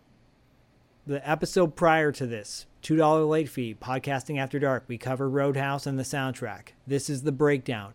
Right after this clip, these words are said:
Next week, interview with Marshall Teague. Following week, two dollars,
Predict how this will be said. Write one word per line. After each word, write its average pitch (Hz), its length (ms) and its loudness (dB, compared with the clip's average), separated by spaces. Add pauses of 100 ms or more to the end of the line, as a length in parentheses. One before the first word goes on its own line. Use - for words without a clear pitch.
(120)
Next 139 340 -4
week, 160 380 2 (480)
interview 160 360 2
with 147 140 4
Marshall 147 360 -2
Teague. 127 540 -4
Following 156 600 2
week, 165 320 0 (160)
two 180 160 -2
dollars, 180 560 4